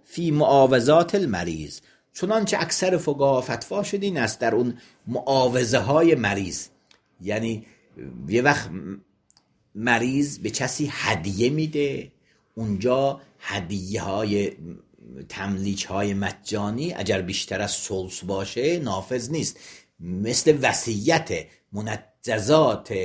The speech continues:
مریض اگر به شکل تملیک مجانی باشد بیشتر از ثلثش نافذ نیست. معاوضاتش هم، منجزاتی که معاوضاته، منجزات دو نوع هست دیگه، یکی تملیک های مجانیه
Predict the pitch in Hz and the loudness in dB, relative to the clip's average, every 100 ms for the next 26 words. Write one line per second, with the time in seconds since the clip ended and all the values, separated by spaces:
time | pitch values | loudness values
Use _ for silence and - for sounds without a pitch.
0 | 87 - _ _ _ 87 101 107 113 98 | -6 -12 _ _ _ -10 -6 -4 -4 -4
1 | - 107 107 98 - 175 175 165 - - | -4 -2 -2 -2 -2 -4 0 -2 -2 -4
2 | 101 101 104 - 98 101 - 113 107 107 | -2 -2 -2 -4 -4 -4 -6 -4 -4 -4
3 | 110 117 117 196 226 - - 127 113 120 | -2 -2 0 0 0 -2 -10 -6 -4 -2
4 | 110 104 - 180 180 170 170 117 90 - | -2 -2 0 0 2 -4 -4 -4 -4 0
5 | 113 80 73 - _ - - - _ 131 | 0 0 -12 -16 _ -20 -20 -20 _ 2
6 | 175 208 214 208 190 202 233 311 - 294 | 2 8 10 10 8 6 6 4 2 0
7 | 208 131 87 78 _ _ _ _ 92 117 | 0 -2 -4 -12 _ _ _ _ -10 -10
8 | 107 - 110 143 165 175 175 202 127 104 | -10 -6 -2 2 2 0 -2 0 0 0
9 | 98 98 95 107 80 - - _ _ _ | -2 -4 -4 -6 -6 -12 -18 _ _ _
10 | _ _ 82 98 92 - 92 139 139 139 | _ _ -8 -6 -6 -6 0 0 2 0
11 | 127 85 87 - 78 87 107 123 - 95 | 0 -4 -8 -12 -10 -8 -8 -8 -6 -4
12 | 92 90 107 113 110 98 - 101 92 104 | -6 -4 0 0 0 -4 -4 -4 -2 -4
13 | 151 175 | -4 -6